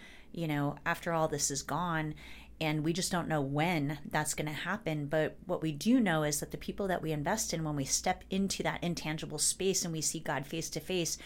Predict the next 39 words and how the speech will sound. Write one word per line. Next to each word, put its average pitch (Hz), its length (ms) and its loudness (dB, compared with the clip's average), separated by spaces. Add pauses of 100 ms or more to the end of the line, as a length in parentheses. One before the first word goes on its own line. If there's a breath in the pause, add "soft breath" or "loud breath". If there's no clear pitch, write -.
(420 loud breath)
that 180 120 4
what 175 160 8
we're 175 100 4
going 185 300 2
to 165 60 2
see 160 680 2 (440 loud breath)
is 165 240 4
the - 120 -4
fruit - 560 -2 (640 loud breath)
of 165 160 0 (200)
everything 170 1000 4
that 147 160 -4
we 156 520 -2
invested 156 580 -2
in 156 240 -6 (300)
people-wise. - 680 -4 (720 soft breath)
I 170 180 0
mean, 156 340 0 (140)
like, 160 260 -2 (100)
there's 175 260 2 (120)
that 165 160 8
old 160 180 6
saying, 147 500 2
you 165 100 -4
know, 160 100 -2
you 170 100 -2
never 170 220 4
see - 200 2
a 156 60 4
hearse, 170 320 2 (180)
or 165 140 6
you 180 140 6
never 185 200 8
see 175 300 4
a 165 180 6
U-Haul 160 400 6
behind 151 320 0
a 139 60 0
hearse. - 400 0